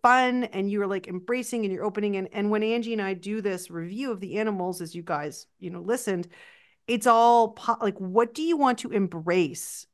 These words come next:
in the New Year's? Like, what do you wanna cultivate? What do you, what do you feel? And again, it comes back to energy, because that's what we do here with Feng Shui. How do you want,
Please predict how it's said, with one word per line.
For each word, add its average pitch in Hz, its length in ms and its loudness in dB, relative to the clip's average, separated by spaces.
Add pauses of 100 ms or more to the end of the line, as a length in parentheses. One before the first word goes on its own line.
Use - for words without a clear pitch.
(100)
in 170 320 -4
the 170 100 -4
New 160 120 -2
Year's? 156 160 -8
Like, 160 160 -10
what 208 240 -2
do 233 80 -10
you 262 160 -4
wanna 220 200 0
cultivate? 196 640 -4
What 185 180 -8
do 233 80 -14
you, 240 300 -4
what 220 220 -4
do 262 100 -8
you 254 80 -8
feel? 226 340 0 (380)
And 208 340 4
again, 226 440 4
it 208 100 -4
comes 185 200 -6
back 143 220 -8
to - 180 -10
energy, 233 360 0
because 165 260 -10
that's - 260 -10
what - 120 -10
we 151 120 -12
do 220 200 -8
here 196 420 -4
with 170 160 -12
Feng 175 200 -6
Shui. 190 400 -4 (440)
How 247 300 2
do 349 60 -2
you 370 160 0
want, 240 180 -8